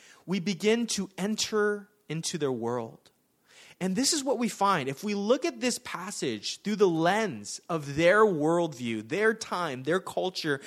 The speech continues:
their context, instead of comparing it to ours, this is what we find. Their world was barbaric. In that time, the victors of a war were allowed to do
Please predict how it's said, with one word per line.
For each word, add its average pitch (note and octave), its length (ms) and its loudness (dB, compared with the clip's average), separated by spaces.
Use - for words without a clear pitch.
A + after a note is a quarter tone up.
their F#3 200 6
context, G#3 680 0
instead F#3+ 300 0
of G3+ 120 -6
comparing G#3 600 0
it F#3 160 0
to - 180 -8
ours, F3 460 0
this E3 220 -2
is G3 140 -4
what F#3+ 140 -4
we G3+ 80 -2
find. G3+ 420 -4
Their G3+ 140 4
world G3+ 640 0
was D#3 140 -4
barbaric. E3+ 840 -6
In F#3 140 -2
that G#3+ 180 2
time, G3+ 520 2
the D3+ 80 -2
victors A3+ 640 0
of F3 180 -2
a D#3+ 40 2
war D3 460 2
were C#3 200 0
allowed E3+ 480 2
to F3+ 60 -6
do D#3+ 240 -4